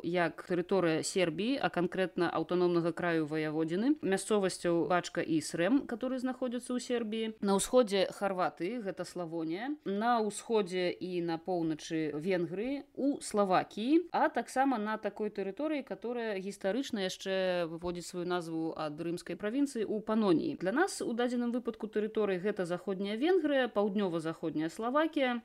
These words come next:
паўночная Харватыя і паўночна-ўсходняя Сербія. Туды яшчэ ўваходзілі, канешне, часткова сённяшняя Боснія і Герцагавіна, Славенія, Аўстрыя, але там русінскай мовы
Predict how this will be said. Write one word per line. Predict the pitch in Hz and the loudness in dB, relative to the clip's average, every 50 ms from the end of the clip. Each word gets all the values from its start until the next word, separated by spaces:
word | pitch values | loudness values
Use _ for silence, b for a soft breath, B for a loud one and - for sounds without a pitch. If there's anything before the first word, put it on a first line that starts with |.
| _ - | _ -2
паўночная | 180 175 185 190 185 - - 196 190 190 | 0 2 2 2 0 0 0 -2 -2 -2
Харватыя | - 226 226 226 254 277 285 277 247 226 - | 0 -2 0 0 2 0 0 0 0 -2 -2
і | - - - 214 233 233 240 - | -2 -6 -6 -6 -4 -4 -4 -2
паўночна-ўсходняя | - 180 180 196 208 202 - 196 180 165 165 - - 190 175 175 175 170 170 | -2 -2 -2 -2 -4 -4 -2 0 -2 -2 -2 -2 -4 -2 -2 0 0 0 0
Сербія. | - - 185 175 160 143 - - - - | 0 0 0 0 0 0 -2 -2 -2 -2
Туды | 226 202 208 190 | 0 4 4 4
яшчэ | 185 - 185 170 | 4 2 0 0
ўваходзілі, | 165 180 175 - 180 165 156 156 156 | 0 0 0 0 0 0 0 -2 -2
канешне, | - 156 151 156 - - 165 151 | -2 -2 -2 -4 -2 -2 -4 -4
часткова | - - 170 - - 180 165 180 175 165 160 | -4 -6 -10 -10 -8 -6 -2 0 0 0 0
сённяшняя | 156 170 165 151 147 147 - 156 151 156 | 0 0 0 0 0 0 -2 -6 -6 -4
Боснія | 156 165 165 - - 160 | -2 -4 -4 -2 -4 -4
і | 156 160 | -4 -4
Герцагавіна, | 185 180 - - 208 202 240 262 277 349 339 302 269 254 233 220 202 185 170 - - | -6 -8 -8 -8 -6 -4 -2 0 2 4 4 4 4 4 2 2 2 2 2 0 -2
Славенія, | - 196 208 220 262 311 311 302 285 262 247 233 214 - | -2 0 0 2 4 4 6 6 6 4 2 0 0 2
Аўстрыя, | - 240 277 262 - - 214 208 190 170 | 4 4 4 4 2 0 2 4 4 4
але | - 180 214 254 247 - | 4 4 4 4 4 4
там | - - 214 214 214 - 165 | 2 2 0 2 0 0 -4
русінскай | 165 - 208 202 - - 170 165 | -4 -4 -6 -6 -4 -4 -4 -4
мовы | 180 185 170 170 | -2 -2 -2 -2